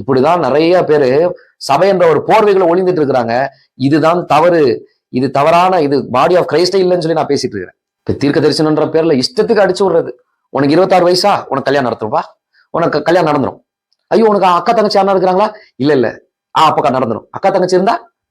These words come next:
நடக்காது. ஏன்னா அவன் பெண் பிள்ளைகளுக்கு முடிச்சு தானே பையன், பையனுக்கு வந்து முடிப்பாங்க. இது தீர்க்க தரிசனமா? தலை மேல கையை வச்சு எதனா ஒரு ரெண்டு மூணு வசனத்தை அடி அடின்னு அடிச்சு சொல்லி விடுறது தீர்க்க தரிசனமா? எது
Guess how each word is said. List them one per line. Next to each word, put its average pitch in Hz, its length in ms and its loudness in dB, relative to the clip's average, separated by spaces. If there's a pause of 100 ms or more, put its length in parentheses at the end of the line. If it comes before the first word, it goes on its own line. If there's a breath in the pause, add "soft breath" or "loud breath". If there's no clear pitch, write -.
(100)
நடக்காது. 123 300 -2 (840)
ஏன்னா 156 160 0
அவன் 131 200 0 (220)
பெண் 135 140 -2
பிள்ளைகளுக்கு 165 300 0
முடிச்சு 143 200 -6
தானே 151 180 -2
பையன், 135 220 -2
பையனுக்கு 131 240 -2
வந்து 120 120 0
முடிப்பாங்க. 110 320 -4 (480 soft breath)
இது 165 160 2
தீர்க்க 185 220 2
தரிசனமா? 110 360 -4 (600)
தலை 165 180 2
மேல 175 180 2
கையை 175 220 2
வச்சு 165 300 -2
எதனா 170 200 0
ஒரு 147 80 0
ரெண்டு 156 140 -2
மூணு 147 140 -2
வசனத்தை 156 380 -2
அடி 143 140 -2
அடின்னு 165 200 -2
அடிச்சு 156 220 -6 (340 loud breath)
சொல்லி 180 180 2
விடுறது 160 280 0
தீர்க்க 135 200 -2
தரிசனமா? 107 320 -4 (440)
எது 220 100 2